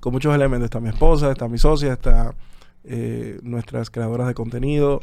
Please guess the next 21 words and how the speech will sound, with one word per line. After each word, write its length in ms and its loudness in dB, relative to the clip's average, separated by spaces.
Emily, 600 -4
Verónica, 840 -2
eh, 580 -8
bueno, 300 -10
tanta 240 -4
gente. 220 -2
Y 40 -8
Chris, 480 -2
nuestra 260 -4
voz, 540 0
Albert 420 -2
también, 380 -4
nuestra 260 -6
voz, 140 2
son 100 -6
mucha 220 -4
gente 340 -6
que 120 -10
nos 160 -6
ayuda 260 -4
muchísimo 540 -8